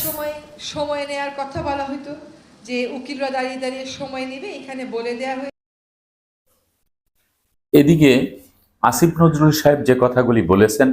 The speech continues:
Speaker 2: এবং আইন বিশেষজ্ঞরা যে বিষয়টি তুলে ধরেছেন, সেটি হচ্ছে প্রচলিত আইনে যে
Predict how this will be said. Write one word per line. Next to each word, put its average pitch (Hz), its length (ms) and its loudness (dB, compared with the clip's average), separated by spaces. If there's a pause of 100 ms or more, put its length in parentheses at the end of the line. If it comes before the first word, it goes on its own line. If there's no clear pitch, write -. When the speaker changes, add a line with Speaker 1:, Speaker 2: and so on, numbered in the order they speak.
Speaker 2:
এবং 110 200 4 (140)
আইন 92 200 2
বিশেষজ্ঞরা 127 580 2 (100)
যে 95 60 2 (120)
বিষয়টি 117 380 0 (300)
তুলে 123 260 6
ধরেছেন, 82 340 0 (400)
সেটি 143 240 4
হচ্ছে 151 260 4 (120)
প্রচলিত 139 600 4 (760)
আইনে 107 340 2 (720)
যে 110 160 6